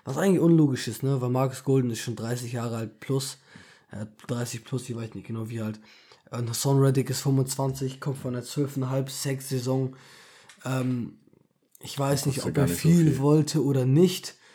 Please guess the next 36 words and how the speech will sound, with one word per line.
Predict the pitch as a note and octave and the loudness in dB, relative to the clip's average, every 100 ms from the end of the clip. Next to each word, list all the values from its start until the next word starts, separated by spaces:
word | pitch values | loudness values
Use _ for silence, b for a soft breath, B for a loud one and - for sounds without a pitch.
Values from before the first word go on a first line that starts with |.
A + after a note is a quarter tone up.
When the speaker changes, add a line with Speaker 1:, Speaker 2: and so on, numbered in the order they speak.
| B | B
Speaker 2:
Wollte | D#3+ - - | -6 -6 -4
nicht. | C#3 | -2
Speaker 1:
aber | B2+ C3+ B2+ - - | 0 0 -2 -6 -12
die | C3 B2+ | -6 -2
hätten | B2 D#3 - C#3 C3 - | 2 0 2 0 0 0
ihn | D3 C#3+ C3+ | 2 2 2
eigentlich | - C#3+ A#2 - | -2 -2 -2 -8
zurückholen | B2+ C3 - C3 | -6 -4 0 0
müssen | C3 C3 B2 A2 | 2 -2 -4 -8
unter | A2+ A#2+ | -8 -8
allen | B2 B2 | -6 -6
Umständen. | B2 A#2+ - B2 A#2 A#2 | -6 -8 -6 -6 -6 -6
Deswegen, | A#2+ B2+ A#2+ A2+ B B B B B B B B - _ - | -6 -6 -6 -10 B B B B B B B B -20 _ -16
ja, | - - | -14 -14
verstehe | - - - G#2+ | -16 -16 -12 -12
ich | - | -12
das | G#2 - | -16 -14
gerade | F#2+ G2+ G#2+ | -14 -14 -14
nicht | G#2+ - | -14 -8
so | C3+ | -4
ganz, | C3+ D#3+ E3 D#3 | 2 2 2 -2
aber | - B2 D3 D#3 B2 A#2+ | -8 -6 -4 -4 -6 -8
lassen | B2+ A#2+ - A2+ | -8 -10 -10 -10
wir | |
das | G#2+ - | -10 -10
mal | G#2+ | -10
so. | G#2+ - | -10 -4
Overall | D3 D3 B2+ D3+ C#3+ | 2 2 4 2 2
Grade | D3+ C#3 | 2 2
würde | C3 | 0
ich | C3 | -2
den | B2 | -4
Cardinals | - B2 B2 A#2 A2 | -6 -4 -2 -4 -6
bis | - - B2 | -10 -8 -8
jetzt | A#2+ - - | -8 -10 -10
eine, | A2+ A#2 A2 | -8 -8 -10